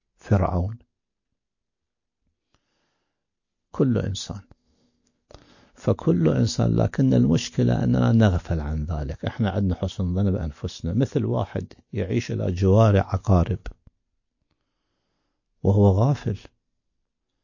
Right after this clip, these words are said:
غافل عن أن هذه العقرب قد تلدغه، فإن كان غافلًا فإن العقرب ستلدغه. بعض الناس في الصحاري، في بعض الأراضي، تعلمون، بعض الأراضي مليئة بالأفاعي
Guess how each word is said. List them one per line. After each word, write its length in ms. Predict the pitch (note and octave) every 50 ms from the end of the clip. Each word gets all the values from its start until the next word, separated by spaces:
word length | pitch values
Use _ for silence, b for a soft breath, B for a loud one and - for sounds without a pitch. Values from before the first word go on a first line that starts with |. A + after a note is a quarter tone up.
| _ _ _ _ _ _ _ -
غافل 320 | - G#2+ B2 A#2+ - B2+
عن 220 | - - G#2 G2+ F#2+
أن 220 | F#2 F#2+ F#2 F2
هذه 420 | E2+ E2 G#2 F#2+ F2 E2+ E2+ E2+ E2+
العقرب 460 | E2 D2+ C#2+ G#2+ - - B2 A#2+ G#2
قد 160 | - A2+ G#2
تلدغه، 760 | - - - F#2+ F2 E2+ E2+ G#2+ G#2+ G2 G2 F2 D#2+ F#2 E2 -
فإن 320 | - - G2+ G2 G2 F#2
كان 320 | F2 - - F#2 F#2 F#2 F2+
غافلًا 720 | F2 E2 E2+ F2 E2+ E2+ - - F#2 F2+ G#2+ A#2+ A#2 G#2
فإن 340 | - - G#2 F#2 F#2 F#2 F2+
العقرب 520 | F2 E2 D2+ E2+ F2 E2+ F2+ F#2 G2 A#2
ستلدغه. 800 | A2+ - A2+ - - A#2 G2 F#2 F2+ F#2 E2+ F2 E2+ - - _ _ _ _ _ _ _ _ _ _ _ _ _ _ _ _ _ _ _ _ _ _ _ _ _ _ _ _
بعض 280 | - F#2 F#2+ F#2 F#2 F#2+
الناس 380 | G2+ F#2 F#2 G#2+ A2+ A2 -
في 80 | - -
الصحاري، 680 | F#2 - - - F2 - - - G2+ G2 G2 F2 F2 E2
في 160 | - - F#2
بعض 300 | E2 G2 G#2+ A2 A2+ A#2+
الأراضي، 520 | G#2+ - - - G2 F#2+ F#2 F2 F2+ F2+
تعلمون، 760 | - - D#2+ D2+ D#2+ E2 E2+ F2+ F#2 F#2 F#2+ E2+ D2+ D2+ D#2
بعض 280 | E2 A2 B2+ G#2+ G2+ G#2
الأراضي 600 | G2 G#2+ A2 G#2 G#2 G#2+ G#2 F2+ F2+ F#2 F#2+ F#2
مليئة 540 | F2 F2+ F2+ E2+ F#2 A2 A#2 A#2+ - A2+
بالأفاعي 880 | G#2 G2 G2 F2+ - - - - - E2 E2 D2 - - D2+ - -